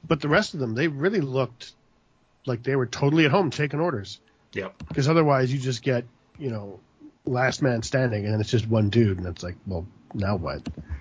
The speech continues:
Speaker 2: Yep.
Speaker 1: "I'm gonna go awaken all the other augments so I can kill them too."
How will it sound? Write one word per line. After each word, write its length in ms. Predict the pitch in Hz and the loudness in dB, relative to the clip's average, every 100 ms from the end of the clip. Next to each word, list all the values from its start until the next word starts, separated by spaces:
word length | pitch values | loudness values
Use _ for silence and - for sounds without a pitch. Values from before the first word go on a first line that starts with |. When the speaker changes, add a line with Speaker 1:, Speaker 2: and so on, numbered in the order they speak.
| - - | -14 -12
Speaker 2:
Yep. 340 | 107 98 - - - | -4 -2 -2 -4 4
Speaker 1:
"I'm 100 | 113 | 6
gonna 140 | 120 | 10
go 140 | 131 139 | 10 10
awaken 360 | 143 165 180 | 10 8 8
all 120 | 185 | 6
the 120 | 196 226 | 6 6
other 220 | 226 202 | 4 2
augments 500 | 185 147 160 135 120 | 2 0 -6 -8 -10
so 100 | 143 | -14
I 40 | |
can 140 | 120 123 | -10 -8
kill 280 | - 156 143 | -8 -6 -6
them 260 | - 62 | -6 -8
too." 280 | - 69 110 | -8 -8 -8